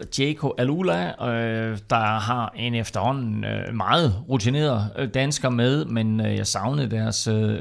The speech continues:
sædvanligvis anderledes, øh, præsentation, Kim, øh, af de otte ryttere.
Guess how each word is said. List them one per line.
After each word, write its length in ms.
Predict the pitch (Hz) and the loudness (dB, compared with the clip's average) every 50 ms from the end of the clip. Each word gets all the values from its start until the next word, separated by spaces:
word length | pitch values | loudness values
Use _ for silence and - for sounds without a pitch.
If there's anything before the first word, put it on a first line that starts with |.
| 85 | -2
sædvanligvis 760 | 98 - - - 127 113 143 151 135 120 113 113 120 113 - | -2 -2 0 0 2 4 2 2 2 0 0 0 0 0 0
anderledes, 560 | 113 117 127 135 123 113 110 107 101 - - - | 0 0 0 2 2 2 2 0 0 -2 -2 -2
øh, 80 | 110 | -4
præsentation, 760 | 101 - - 123 117 104 - - 110 104 - 165 185 190 127 110 | -4 -2 -2 -2 -2 -2 -2 -2 -2 0 2 0 0 0 -2 -4
Kim, 340 | - - - 117 110 110 - - - - - - - - - | -6 0 0 2 2 0 -2 -10 -20 -20 -20 -20 -20 -8 -2
øh, 220 | 117 113 104 107 110 - | 0 2 2 2 0 2
af 140 | 120 123 117 | 2 2 2
de 120 | 104 117 | 2 2
otte 240 | 110 110 120 120 113 | 4 4 6 6 4
ryttere. 400 | 95 101 104 98 104 104 98 92 | 4 2 2 2 2 0 0 -4